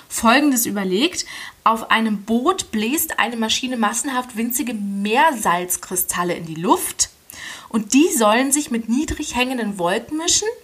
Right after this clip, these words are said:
und diese Wolken dann heller machen. Warum? Hellere Wolken lassen weniger Sonnenlicht durch. Und das Wasser wird dadurch natürlich nicht so warm, die, ähm, die Sonne kommt nicht so durch und die Korallen sind geschützt.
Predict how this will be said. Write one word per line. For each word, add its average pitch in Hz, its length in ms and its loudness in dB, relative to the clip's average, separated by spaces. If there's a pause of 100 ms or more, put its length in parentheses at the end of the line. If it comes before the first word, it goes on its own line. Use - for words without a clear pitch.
(260)
und 202 160 -6
diese 262 260 0
Wolken 285 340 0
dann 226 120 -2
heller 262 320 4
machen. 165 440 -8 (120)
Warum? 185 440 2 (460)
Hellere 254 460 4
Wolken 214 340 0
lassen 233 280 -2
weniger 226 320 -2
Sonnenlicht 208 640 2
durch. - 360 -6 (480)
Und 208 220 -2
das 190 160 2
Wasser 277 400 2
wird 208 320 0
dadurch 190 320 2
natürlich 233 340 -4
nicht 202 200 -4
so 156 240 -6
warm, 208 280 4
die, 190 260 0
ähm, 175 420 -4 (200)
die 165 160 -10 (120)
Sonne 190 340 2 (220)
kommt 208 340 -2
nicht 196 160 -4
so 196 100 -6
durch 220 440 0
und 208 260 -6 (280)
die 220 80 -6
Korallen 208 420 4
sind 220 160 -4
geschützt. - 500 0